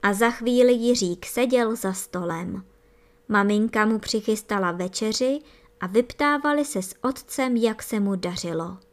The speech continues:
Jiřík vypravoval, jak utekl před hajným, jak byl v lese u dědečka, ale nezmínil se o tom, co mu dědeček daroval, ani o tom, jakou má přízeň u knížete.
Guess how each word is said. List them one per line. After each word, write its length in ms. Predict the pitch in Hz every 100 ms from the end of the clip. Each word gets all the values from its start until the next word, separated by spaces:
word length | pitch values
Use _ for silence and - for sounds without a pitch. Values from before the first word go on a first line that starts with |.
| _ _ _ _ _ _ _ -
Jiřík 460 | 208 214 208 190
vypravoval, 720 | 190 196 196 214 220 214 226 226
jak 280 | 202 175 -
utekl 420 | 196 226 240 196
před 260 | 190 190 180
hajným, 640 | 185 196 196 202 214 240 - - - -
jak 280 | 226 254 269
byl 260 | 285 285
v 60 | 254
lese 360 | 277 277 190 -
u 120 | 196
dědečka, 760 | 196 208 220 226 - - 254 262 - _
ale 260 | 247 262 190
nezmínil 760 | 196 202 233 240 247 247 247
se 180 | - 170 -
o 80 | 233
tom, 340 | 247 294 285
co 200 | 277 285
mu 140 | 214 170
dědeček 600 | 196 214 226 - 233 -
daroval, 720 | 190 180 170 175 160 160 185 - _ -
ani 300 | 359 302 208
o 160 | 254
tom, 280 | 262 294 277
jakou 420 | 269 269 269 269
má 240 | 254 180 175
přízeň 580 | - 254 262 262 240 226
u 80 | 214
knížete. 800 | - - 175 170 175 185 170